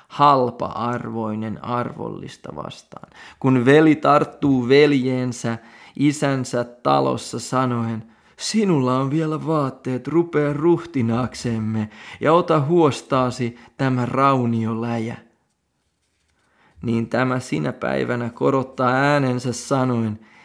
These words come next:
"Ei minusta ole haavoja sitomaan, ei ole minun talossani leipää, ei vaatetta, älkää panko minua kansan ruhtinaaksi." Sillä Jerusalem kaatuu ja Juuda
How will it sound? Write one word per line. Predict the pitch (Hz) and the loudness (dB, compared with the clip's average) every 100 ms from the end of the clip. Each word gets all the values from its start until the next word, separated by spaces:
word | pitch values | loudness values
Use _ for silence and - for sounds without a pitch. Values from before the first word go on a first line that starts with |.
| - - | -20 -12
"Ei | 160 185 | 0 2
minusta | 156 139 202 214 170 - 135 139 | 2 4 6 6 2 0 0 2
ole | 143 135 | 4 2
haavoja | 147 180 175 147 135 127 | 4 6 6 4 2 2
sitomaan, | 135 131 123 127 123 123 - | -2 -4 -2 -2 -2 -4 -2
ei | 147 175 165 | 0 2 2
ole | 160 151 | 2 2
minun | 135 143 143 135 | 2 2 2 0
talossani | 135 135 135 135 135 139 127 | 0 2 0 -2 -6 -4 -2
leipää, | 110 143 147 - 69 71 | 0 2 0 -2 -2 0
ei | 78 82 73 | 0 -2 -2
vaatetta, | 69 71 69 - 131 - 127 120 - - - | -2 0 -2 -4 -6 -6 -10 -10 -14 -20 -2
älkää | 127 147 143 147 135 | 0 2 0 0 0
panko | 139 143 139 127 127 | 2 2 2 -2 -4
minua | 127 131 151 156 131 120 117 - | -2 -2 -2 0 -2 -4 -8 -8
kansan | 131 131 127 123 123 117 | -4 -4 -4 -6 -8 -4
ruhtinaaksi." | 131 127 - - 101 - - - - - _ _ _ _ _ - _ _ _ _ _ _ _ _ _ _ _ - - | -4 -4 -6 -10 -10 -12 -18 -20 -20 -20 _ _ _ _ _ -20 _ _ _ _ _ _ _ _ _ _ _ -20 -12
Sillä | - 120 | 2 4
Jerusalem | 123 131 139 139 139 139 143 135 | 8 10 10 10 8 6 6 4
kaatuu | - 143 143 139 - 139 131 | 8 10 10 8 4 0 2
ja | 120 | 2
Juuda | 110 131 143 139 139 131 | 2 4 6 6 6 4